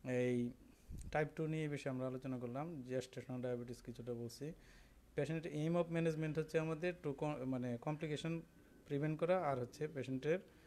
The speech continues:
একটা হেলদি লাইফ দেওয়া। আইজিটিতে metformin ইউজ করার কতদিন পর বন্ধ করা? আবার বন্ধ করার কি দরকার? এই যে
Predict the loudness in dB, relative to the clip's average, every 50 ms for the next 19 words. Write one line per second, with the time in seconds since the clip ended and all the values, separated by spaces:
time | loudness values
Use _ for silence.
0 | -20 -14 -6 -6 -2 -2 2 4 4 4 4 4 4 4 6 4 4 4 0 -2
1 | -2 -2 -2 -6 -14 -20 -20 -20 -20 -20 -20 -20 -20 -20 -20 -20 -20 -20 -20 -20
2 | -12 -12 -12 -12 -12 -16 -6 0 4 4 4 4 4 2 0 0 0 4 6 6
3 | 6 6 6 4 2 2 2 0 2 4 4 4 4 4 2 0 -2 -2 2 4
4 | 4 4 4 0 -4 -2 0 0 0 0 0 0 0 0 0 2 2 2 0 -4
5 | -10 -14 -12 -8 -4 -2 -2 -2 -2 -2 -4 -2 0 0 0 2 2 2 0 2
6 | 0 0 0 0 0 0 0 -2 -4 -4 -6 -6 -6 -8 -8 -6 -4 -6 -4 -2
7 | 0 0 0 -2